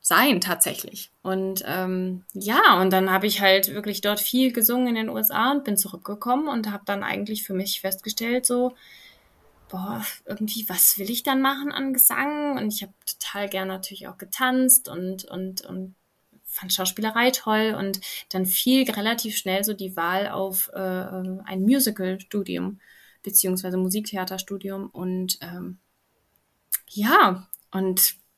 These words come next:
bin dann da auch, also es gibt ja Leute, die wissen das, seitdem sie zehn sind und bei mir hat das dann halt ein bisschen länger gedauert,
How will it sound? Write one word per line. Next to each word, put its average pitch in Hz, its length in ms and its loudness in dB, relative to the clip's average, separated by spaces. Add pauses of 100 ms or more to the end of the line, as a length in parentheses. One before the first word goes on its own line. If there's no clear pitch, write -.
(100)
bin 220 240 6
dann 226 220 8
da 190 260 6
auch, 285 320 8
also 196 240 4
es 196 100 6
gibt 208 160 -4
ja 214 80 -4
Leute, 214 260 -6
die 208 220 -4
wissen 220 260 0
das, 220 180 4
seitdem 196 340 -2
sie 185 160 -4
zehn 233 400 2
sind 285 300 0
und 226 200 -2
bei 214 120 -4
mir 208 200 -2
hat 190 120 -4
das 208 160 -4
dann 202 180 -8
halt 196 120 -10
ein 196 80 -12
bisschen 196 280 -2
länger 202 280 -6
gedauert, 233 580 0